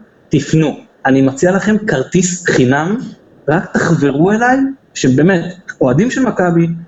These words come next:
שהם חיילים בודדים, שאין להם כרטיס למשחק, שרוצים לשבת בצפוני תחתון, יש לכם כרטיס ממני חינם, להקשיב, רק לפנות. אז, אה, כל מי שזה יכול ב-, ב-, לפנות אליי בטוויטר, בפייסבוק,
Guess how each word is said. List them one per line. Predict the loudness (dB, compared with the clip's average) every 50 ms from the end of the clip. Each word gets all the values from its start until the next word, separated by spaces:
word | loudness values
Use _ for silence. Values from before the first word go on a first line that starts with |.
| _ _ _ _ -6
שהם | -2 -2 -2 0
חיילים | 0 0 2 2 2 2
בודדים, | 2 0 0 0 2 2 2 2
שאין | 0 0 2 2 4
להם | 4 4 2
כרטיס | 0 0 0 0 0 0 2
למשחק, | 0 0 0 0 -2 -4 -2 -2 0
שרוצים | 0 0 0 2 2 2 2
לשבת | 2 2 0 2 2 2 0
בצפוני | -2 -2 0 0 0 0 0
תחתון, | -2 -4 -2 0 0 2 0 0 -2 -8 -14 _ _ _ _ -2
יש | 0 0 0 0 -2
לכם | -2 0 0 0
כרטיס | 0 -2 0 0 0 0 2
ממני | 2 2 2 4 2 2 0
חינם, | -2 -2 0 0 2 2 0 -2 -4 -6 -14 _ _ -20 -20 -20 -20 -10 -2 2
להקשיב, | 2 4 4 2 2 0 0 0 2 2 2 2 2
רק | 0 0 0 0 -2 -2 -4
לפנות. | -4 -2 -2 -4 -4 -4 _ _ _ _ -20 -12 -4 0
אז, | 0 2 4 4
אה, | 4 4 2 0 0 0
כל | 2 2
מי | 4 4 2
שזה | 2 0 0 2 2 4 4
יכול | 4 2 0 0 2 2 2
ב-, | 2 0 -2 -6 -2
ב-, | 0 0 0 2 2
לפנות | 2 2 2 2 2 0 0 0 0
אליי | 0 0 0 0
בטוויטר, | -2 -2 -4 -2 2 2 2 2 0 -2 -6 -4 0 2 2 4
בפייסבוק, | 4 2 0 -2 -4 -4 0 2 2 2 2 0 -2 -4 0 2 4 4 2 0 -2